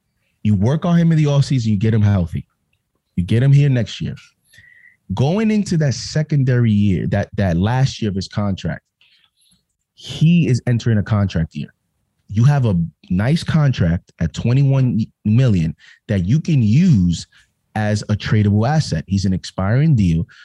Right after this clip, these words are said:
So either, only two things can happen. You can either use that expiring deal and make him a centerpiece in a big trade.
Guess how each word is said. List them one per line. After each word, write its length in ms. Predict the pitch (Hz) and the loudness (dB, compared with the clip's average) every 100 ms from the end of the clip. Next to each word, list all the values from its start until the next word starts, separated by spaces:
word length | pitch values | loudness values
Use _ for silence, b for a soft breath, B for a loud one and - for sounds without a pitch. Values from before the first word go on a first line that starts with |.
| B | B
So 400 | - 117 110 - _ - | -4 -2 -2 -4 _ -8
either, 320 | 170 151 139 - 143 | 0 2 2 0 -2
only 220 | 175 180 | 0 2
two 160 | 202 | 0
things 260 | 170 156 127 | 0 0 0
can 120 | 110 | 0
happen. 340 | 107 92 - - _ b b b _ | 0 -2 -6 -10 _ b b b _
You 100 | 107 | -4
can 180 | 107 113 | 0 0
either 160 | 113 101 | 2 2
use 300 | 95 160 175 | 2 2 2
that 120 | 165 | -2
expiring 540 | - - 147 147 143 | -4 -4 -2 0 0
deal 400 | 110 101 92 101 _ _ 104 | 0 0 -2 -6 _ _ -2
and 240 | 104 87 | 0 2
make 320 | 92 110 135 - | 2 2 0 0
him 100 | 117 | -2
a 40 | |
centerpiece 560 | - 123 113 - 107 98 | 0 -2 0 0 -2 0
in 80 | |
a 60 | 92 | -2
big 220 | 87 117 | -2 -4
trade. 360 | - 95 87 | -2 0 0